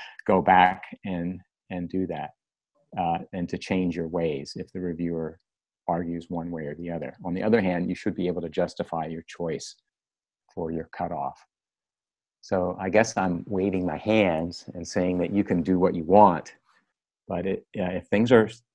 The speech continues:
properly statistically weighted and things are rejected properly, uh, it won't matter, uh, about that cutoff.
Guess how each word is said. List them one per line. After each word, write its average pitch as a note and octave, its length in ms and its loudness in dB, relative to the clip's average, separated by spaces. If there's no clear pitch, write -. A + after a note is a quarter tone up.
properly A2+ 500 8
statistically G2+ 580 0
weighted F2+ 380 4
and E2 160 -6
things F2 220 -4
are F#2+ 100 0
rejected F#2 520 0
properly, E2 580 -2
uh, F2 160 -6
it F#2+ 180 -4
won't G2 280 -4
matter, E2 480 -2
uh, F2 140 -4
about D#2+ 320 -6
that D#2 200 -10
cutoff. E2 380 -10